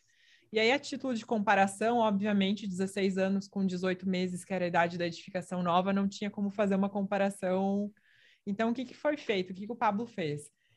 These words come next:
Ele pegou esses dezesseis anos e ele comparou só os, os primeiros,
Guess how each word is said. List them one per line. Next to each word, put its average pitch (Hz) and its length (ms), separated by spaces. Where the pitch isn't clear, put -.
Ele 208 160
pegou 220 360
esses 247 240
dezesseis 208 680
anos 175 460
e 208 100
ele 220 160
comparou 233 540
só 233 320
os, 277 240
os 220 100
primeiros, 240 680